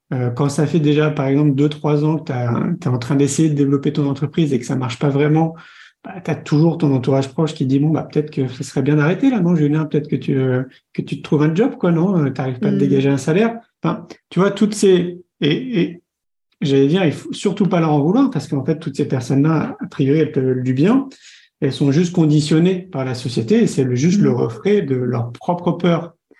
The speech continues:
Speaker 1: Donc, si toi, tu sens pas, en fait, que c'est une évidence pour toi,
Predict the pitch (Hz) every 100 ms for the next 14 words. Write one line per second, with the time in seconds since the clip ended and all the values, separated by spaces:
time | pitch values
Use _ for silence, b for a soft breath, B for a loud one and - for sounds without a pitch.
0 | B B B B B 143 143 - 220 208
1 | 220 220 214 170 - 151 151 196 160 170
2 | - 135 143 135 160 165 156 160 151 -
3 | 120 - 190 254